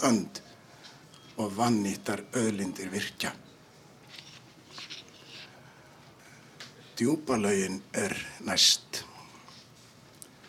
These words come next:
Það er alltaf verið að tala um það sem einhverja sérstaka hetjudáð að, að fara í djúpu laugina.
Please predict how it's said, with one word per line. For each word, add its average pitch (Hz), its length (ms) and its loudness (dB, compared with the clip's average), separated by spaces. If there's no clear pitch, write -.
Það 104 80 -6
er 101 80 -4
alltaf 101 160 -4
verið 101 140 -2
að 98 100 -6
tala 113 160 0
um 98 80 -2
það 107 160 -2
sem 107 160 -2
einhverja 107 300 -4
sérstaka 113 340 -4
hetjudáð 107 720 -2
að, 92 200 -4
að 95 200 -4
fara 92 240 -6
í 92 60 -6
djúpu 101 500 -4
laugina. 87 540 -4